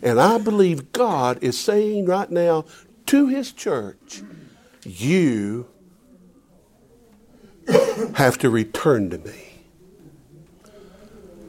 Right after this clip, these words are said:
But I'm after you." And God is squeezing us.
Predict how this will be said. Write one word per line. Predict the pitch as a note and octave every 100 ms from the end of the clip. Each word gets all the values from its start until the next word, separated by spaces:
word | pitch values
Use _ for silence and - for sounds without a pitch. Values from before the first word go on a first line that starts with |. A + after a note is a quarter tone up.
| -
But | - F#2+
I'm | A2 D3
after | D#3 F3 -
you." | G#2 - - - - - - - - - - G3 F#3 G#3 G3+ - - - - - - -
And | G2+
God | A#2+ F3
is | E3+
squeezing | - D#3+ F#3+ G#3+ C3 F2+
us. | F#2 - -